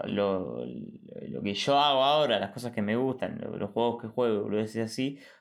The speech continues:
hoy en día ya no es como, "Ah, sos nerd por jugar estas cosas".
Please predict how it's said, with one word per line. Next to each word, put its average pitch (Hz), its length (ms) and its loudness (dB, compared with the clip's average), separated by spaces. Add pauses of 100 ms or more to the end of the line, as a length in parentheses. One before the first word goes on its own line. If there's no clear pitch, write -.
hoy 123 200 2
en 120 120 2
día 139 160 4
ya 123 200 0
no 110 160 4
es 127 160 2
como, 104 280 2
"Ah, 110 140 2
sos 107 280 -2
nerd 110 460 4
por 95 220 0
jugar 101 180 2
estas 101 220 -8
cosas". - 380 -10